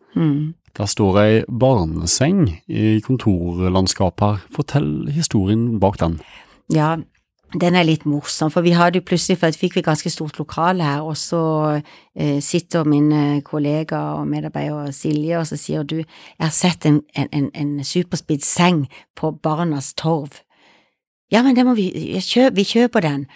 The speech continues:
Speaker 1: Så da måtte vi jo by på denne senga. Det, men historien bak var jo en far som, eh, eh, bor her i Kristiansand, som utrolig handyman, som hadde rett og slett bygd en, eh, en, en,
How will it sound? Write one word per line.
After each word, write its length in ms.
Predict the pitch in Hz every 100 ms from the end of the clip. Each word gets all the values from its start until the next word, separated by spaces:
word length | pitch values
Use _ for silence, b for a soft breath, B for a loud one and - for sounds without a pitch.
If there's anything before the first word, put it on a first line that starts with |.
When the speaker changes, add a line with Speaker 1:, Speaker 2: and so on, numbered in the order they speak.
| b b -
Speaker 1:
Så 140 | 196
da 60 | 202
måtte 240 | 202 190 -
vi 80 |
jo 80 | 208
by 300 | 170 196 220
på 140 | - -
denne 240 | 151 143
senga. 380 | 147 127 139 143
Det, 140 | 156 180
men 140 | 190 196
historien 400 | 185 220 214 175
bak 220 | 180 180
var 80 | 170
jo 80 | 165
en 100 | 170
far 380 | - 226 220 -
som, 220 | - 180 170
eh, 380 | 165 160 160 160 B B B -
eh, 460 | 165 156 156 156 156
bor 240 | 160 180 170
her 220 | 160 156
i 60 | 156
Kristiansand, 600 | 160 170 - 214 277 -
som 220 | - 185 -
utrolig 460 | 160 - - 160 156
handyman, 560 | 143 147 151 156 214 320 B B B B
som 240 | - 185
hadde 320 | 170 156 170
rett 160 | 160 147
og 60 | -
slett 140 | 156 -
bygd 260 | 139 175 -
en, 160 | 143 147 - -
eh, 800 | 139 131 127 - 110 - 67 57 -
en, 180 | 139 139 -
en, 220 | - 135